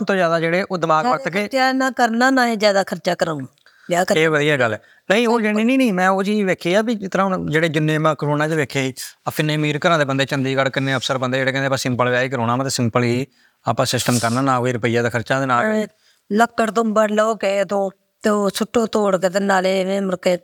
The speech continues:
Speaker 2: ਭਰੋ ਲਿਆ ਕੇ ਘਰ ਆਪਣਾ, ਤੇ ਅਗਲੇ ਦੇ, ਅਗਲੇ ਨੂੰ ਨੰਗ ਕਰਕੇ ਰੱਖ ਦਿਓ।
Speaker 1: ਇਹ ਵੀ ਗੱਲ ਹੈ।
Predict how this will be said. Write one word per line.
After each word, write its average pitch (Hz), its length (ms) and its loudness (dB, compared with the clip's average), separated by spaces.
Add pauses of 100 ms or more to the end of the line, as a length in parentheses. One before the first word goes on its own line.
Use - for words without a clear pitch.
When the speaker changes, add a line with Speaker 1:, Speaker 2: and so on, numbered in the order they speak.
(420)
Speaker 2:
ਭਰੋ 196 320 2
ਲਿਆ 208 200 4
ਕੇ 170 120 0
ਘਰ 190 280 4
ਆਪਣਾ, 170 340 -2
ਤੇ 175 100 0
ਅਗਲੇ 170 180 0
ਦੇ, 170 180 -4 (120)
ਅਗਲੇ 180 240 0
ਨੂੰ 170 300 -4
ਨੰਗ 185 220 0
ਕਰਕੇ 170 340 -2
ਰੱਖ 190 160 2
ਦਿਓ। 160 160 -4 (680)
Speaker 1:
ਇਹ 131 80 0
ਵੀ 123 100 -2
ਗੱਲ 120 180 2
ਹੈ। 113 180 -4